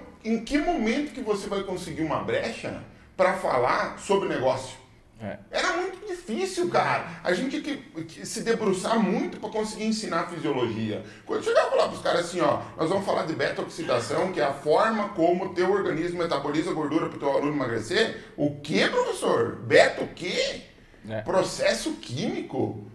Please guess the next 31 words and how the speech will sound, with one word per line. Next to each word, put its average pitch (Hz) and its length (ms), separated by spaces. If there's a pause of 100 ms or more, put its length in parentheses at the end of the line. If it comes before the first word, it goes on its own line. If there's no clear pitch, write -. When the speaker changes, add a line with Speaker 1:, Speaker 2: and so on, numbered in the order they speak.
(160)
Speaker 1:
que 151 160
que 190 100
é 392 80
isso? - 640
Speaker 2:
<laughs> 147 80
Speaker 1:
Então 214 180
você 233 140
tinha 247 180
que 262 320
se - 140
debruçar 190 680
absurdamente 196 1500
em 127 60
cima 123 340
disso 110 420 (300)
pra 175 160
dar 185 120
uma 240 180
condição 190 460
mínima 156 720 (300)
pro 180 200
teu 208 200
aluno 180 280
sair - 260
e 170 40
conseguir 196 340
fazer 208 160
um 214 80
treino. 208 360 (340)
Speaker 2:
Uhum. 131 100 (120)
Speaker 1:
Mas, 247 440